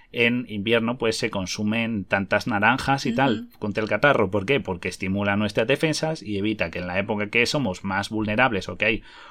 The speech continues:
Speaker 1: un mayor riesgo de infección, pues, evi-, no contraigamos tanto esas enfermedades, ¿de acuerdo? Mm,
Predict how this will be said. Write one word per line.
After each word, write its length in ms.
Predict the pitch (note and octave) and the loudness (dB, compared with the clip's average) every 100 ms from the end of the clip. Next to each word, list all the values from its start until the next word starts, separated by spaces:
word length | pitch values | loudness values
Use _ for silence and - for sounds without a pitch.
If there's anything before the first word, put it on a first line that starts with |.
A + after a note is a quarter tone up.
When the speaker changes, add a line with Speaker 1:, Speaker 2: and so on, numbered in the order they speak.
| - | -12
Speaker 1:
un 180 | - G#2+ | -4 0
mayor 300 | G#2 G#2 G2+ | 2 2 2
riesgo 260 | G#2 G#2 | 2 2
de 60 | A2+ | 0
infección, 540 | A#2 D3 - E3+ F3+ - - - - _ - | 2 0 2 0 0 -10 -20 -20 -20 _ -6
pues, 280 | G#2 - - | -4 -4 -4
evi-, 380 | A2+ A2+ G2 A2 | -4 -4 -8 -6
no 420 | A2 A#2+ A#2+ A2 | -2 2 2 2
contraigamos 680 | B2 A#2+ A2 G#2+ G#2 G#2+ A#2 | 0 2 4 4 4 2 2
tanto 420 | G2+ G2+ B2 - | 0 2 0 -2
esas 300 | - A2 A2+ | -8 -6 -4
enfermedades, 720 | A#2 G#2+ G#2+ F#2 F#2+ E2+ - - _ _ | -2 -2 -2 0 -4 -4 -12 -20 _ _
¿de 100 | G2+ | -12
acuerdo? 400 | F2+ F#2 G#2 C3+ - - - - - _ _ _ _ _ _ | -6 -4 -4 -6 -12 -20 -20 -20 -20 _ _ _ _ _ _
Mm, 680 | - C3 C3 B2 A2+ A2 - | -8 -4 -4 -4 -4 -6 -10